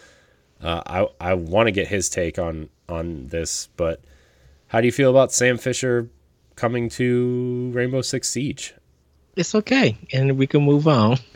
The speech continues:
Speaker 1: Yeah, I think it's cool. Like, I, if you, you,
Speaker 2: I
Speaker 1: you have this big Tom Clancy universe, and they're basically making, they're basically making a competitive G I Joe game at this point. You know,
Speaker 2: Pretty
Speaker 1: with how, with how
Speaker 2: much.
Speaker 1: crazy everything is getting, right? Like, that's what it
Speaker 2: Yeah.
Speaker 1: feels like.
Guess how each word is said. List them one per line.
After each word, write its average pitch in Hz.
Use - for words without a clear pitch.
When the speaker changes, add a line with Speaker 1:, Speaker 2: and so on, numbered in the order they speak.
Speaker 1:
Yeah, 117
I 98
think 131
it's -
cool. 107
Like, 110
I, 107
if 123
you, -
you, 113
Speaker 2:
I 123
Speaker 1:
you 123
have 156
this 147
big 131
Tom 117
Clancy 104
universe, 90
and 95
they're 92
basically 117
making, 95
they're 117
basically 156
making 110
a 95
competitive 101
G 98
I 87
Joe 87
game 87
at 92
this 85
point. 90
You 104
know, 202
Speaker 2:
Pretty 294
Speaker 1:
with 208
how, 113
with 208
how 131
Speaker 2:
much. 160
Speaker 1:
crazy 113
everything 123
is 120
getting, 117
right? 110
Like, 95
that's 127
what 170
it 151
Speaker 2:
Yeah. 135
Speaker 1:
feels 135
like. 85